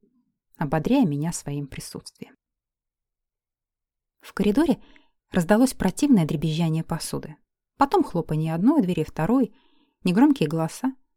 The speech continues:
По всей видимости, развозили обед. «Встать к стене! Держи! Закрыть дверь!» С арестованными не церемонились. Скрип и дребезжание становились громче.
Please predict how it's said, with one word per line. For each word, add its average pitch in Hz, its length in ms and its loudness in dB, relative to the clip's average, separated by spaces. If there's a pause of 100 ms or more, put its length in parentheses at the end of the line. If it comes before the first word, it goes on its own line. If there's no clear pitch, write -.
(1040)
По 160 100 -4
всей 156 240 -4
видимости, 254 460 2
развозили 147 480 -2
обед. 143 400 -8 (1500)
«Встать 202 360 4
к - 40 -8
стене! 196 520 2 (220)
Держи! 175 560 2
Закрыть 185 400 6
дверь!» 165 360 0 (1200)
С - 120 -8
арестованными 240 580 6
не 240 140 6
церемонились. 165 680 -2 (1160)
Скрип - 360 -6
и - 20 -6
дребезжание 185 680 2
становились 151 600 -4
громче. - 480 -10